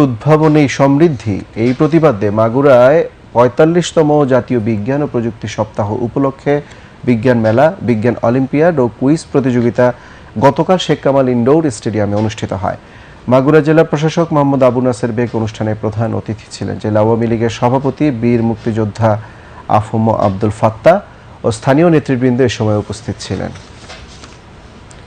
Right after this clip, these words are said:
এসেছে নতুন ভোর, নতুন দিনের আগমন, প্রতি ইঞ্চি জমি আবাদে বাড়াবে উৎপাদন, এই স্লোগানে সাতক্ষীরার তালা উপজেলায় র্যালি ও আলোচনা সভার মধ্য দিয়ে তিন দিনব্যাপী কন্দাল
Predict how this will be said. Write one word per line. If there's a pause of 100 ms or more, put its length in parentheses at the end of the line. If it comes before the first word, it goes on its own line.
(920)
এসেছে
নতুন
ভোর, (180)
নতুন
দিনের
আগমন, (100)
প্রতি (100)
ইঞ্চি
জমি
আবাদে
বাড়াবে
উৎপাদন, (260)
এই
স্লোগানে
সাতক্ষীরার (180)
তালা (140)
উপজেলায়
র্যালি
ও
আলোচনা
সভার
মধ্য
দিয়ে (680)
তিন
দিনব্যাপী (360)
কন্দাল